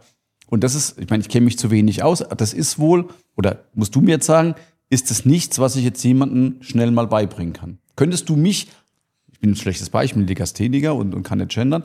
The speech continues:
aber könntest du theoretisch jemanden, der ein bisschen affin ist, ausbilden, dass du sagst,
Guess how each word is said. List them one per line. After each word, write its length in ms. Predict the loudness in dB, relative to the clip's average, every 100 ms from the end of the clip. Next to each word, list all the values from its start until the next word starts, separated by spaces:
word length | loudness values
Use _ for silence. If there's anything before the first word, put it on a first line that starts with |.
| -10 _
aber 120 | -4
könntest 340 | 0 0 2 -2
du 140 | -2 -2
theoretisch 560 | 2 4 4 0 -2 0
jemanden, 480 | 2 0 0 0
der 80 | 0
ein 40 | -2
bisschen 200 | -6 -6
affin 400 | -4 -2 -2 -2
ist, 180 | -6 _ _ _
ausbilden, 580 | 0 0 0 0 2 2
dass 80 | 0
du 80 | 0
sagst, 240 | -2 -4